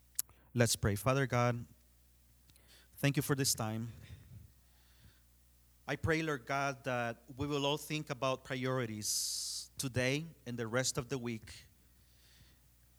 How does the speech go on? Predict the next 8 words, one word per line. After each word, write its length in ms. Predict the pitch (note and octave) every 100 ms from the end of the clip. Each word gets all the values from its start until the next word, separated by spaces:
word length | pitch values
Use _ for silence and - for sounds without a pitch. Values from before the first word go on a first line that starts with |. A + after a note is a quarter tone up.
| - - - - -
Help 320 | D#3+ F#3 F#3
us, 200 | F3 -
Lord 220 | D#3 C#3+
God, 500 | D#3 D3+ D#3 D#3+ -
to 320 | - C#3+ C#3 -
establish 920 | - - D3+ D3+ D#3 D#3 - - - -
our 180 | C3+ C3+
priorities 1120 | - C3+ C3+ D3 D3 A#2+ A2+ A#2 - -